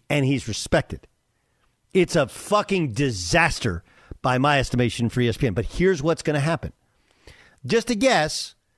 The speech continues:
My guess is Doris takes his seat. Okay? And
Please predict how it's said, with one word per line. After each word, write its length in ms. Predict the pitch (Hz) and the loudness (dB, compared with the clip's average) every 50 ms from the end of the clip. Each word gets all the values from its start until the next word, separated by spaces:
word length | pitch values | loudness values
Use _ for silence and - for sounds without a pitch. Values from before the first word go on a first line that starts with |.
| _ _ _ _ _ - | _ _ _ _ _ -2
My 200 | - 147 165 175 | 2 2 2 2
guess 340 | 156 175 214 226 214 - - | 4 2 2 2 2 2 2
is 200 | 185 180 170 143 | 2 2 2 -2
Doris 480 | - - 123 160 175 196 202 196 - - | -6 -2 2 2 4 4 4 2 0 0
takes 300 | - 180 175 160 - - | 0 0 0 0 -2 -4
his 140 | 214 175 | -4 -4
seat. 360 | - - 151 139 175 - - - _ _ _ _ _ _ _ _ _ _ _ _ _ _ _ _ _ _ _ - | -2 0 0 0 0 -4 -8 -18 _ _ _ _ _ _ _ _ _ _ _ _ _ _ _ _ _ _ _ -4
Okay? 380 | - 135 160 175 190 185 - _ _ _ _ _ _ _ _ _ _ _ _ _ _ - | 0 0 2 2 0 -2 -6 _ _ _ _ _ _ _ _ _ _ _ _ _ _ -2
And 600 | 139 139 143 139 139 139 135 135 131 131 123 - | 0 2 2 4 2 2 2 2 2 0 -2 -4